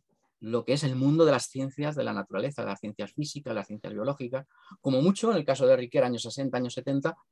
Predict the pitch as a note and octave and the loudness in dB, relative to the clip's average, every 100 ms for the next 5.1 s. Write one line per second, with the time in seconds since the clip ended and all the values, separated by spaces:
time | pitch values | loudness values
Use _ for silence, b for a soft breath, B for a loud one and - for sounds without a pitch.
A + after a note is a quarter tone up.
0 | _ - - C3 C3 C#3 C3+ D3 D#3+ F3+ | _ -8 -4 0 6 6 6 6 4 4
1 | b b A#2 A2 A#2+ A#2+ A2 G#2+ C#3+ D3 | b b -4 -2 -4 -4 -4 -4 2 4
2 | C#3+ C3 A#2+ A#2+ G#2+ A2 C3+ D3 D#3+ - | 4 0 -6 -8 -6 -2 0 2 0 -4
3 | _ _ _ _ _ _ _ _ _ _ | _ _ _ _ _ _ _ _ _ _
4 | - A#2+ A#2+ D3+ F3+ F3+ D#3+ D3+ D3+ D3+ | 4 4 4 4 6 6 4 0 0 -4